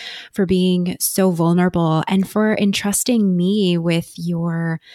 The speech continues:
your tender bits, you know, the, the parts of you that were raw and unsure of,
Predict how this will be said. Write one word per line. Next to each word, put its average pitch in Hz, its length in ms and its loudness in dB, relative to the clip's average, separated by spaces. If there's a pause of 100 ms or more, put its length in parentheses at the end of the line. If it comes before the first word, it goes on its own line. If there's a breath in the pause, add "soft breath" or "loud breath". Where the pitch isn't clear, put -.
(340 loud breath)
your 196 100 0
tender 185 360 0
bits, - 420 -4
you 175 140 0
know, 165 280 2
the, 175 340 0
the 175 100 0
parts - 400 -4
of 170 100 0
you 175 140 2
that 165 160 -2
were 170 120 2
raw 165 540 2
and 165 160 2
unsure 160 760 2
of, 160 380 -2